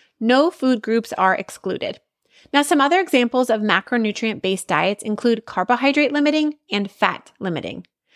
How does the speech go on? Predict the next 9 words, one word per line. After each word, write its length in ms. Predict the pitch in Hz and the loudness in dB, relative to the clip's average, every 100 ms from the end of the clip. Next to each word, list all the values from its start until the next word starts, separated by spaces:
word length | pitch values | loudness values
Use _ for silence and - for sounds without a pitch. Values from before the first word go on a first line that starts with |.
| _ _ | _ _
So 140 | - | -2
carbohydrate 640 | 294 269 294 330 302 294 277 | 0 2 2 4 4 4 2
limiting 340 | 254 247 247 | 2 2 2
diets 400 | 214 175 208 214 | 4 4 2 -2
reduce 420 | 214 196 226 302 - | -6 -4 0 0 0
dietary 480 | 214 208 220 254 | 2 2 2 0
carbs 420 | 240 - 170 175 - | 0 0 -2 -2 -6
to 120 | 208 | -6
limit 380 | 202 214 277 | -2 0 0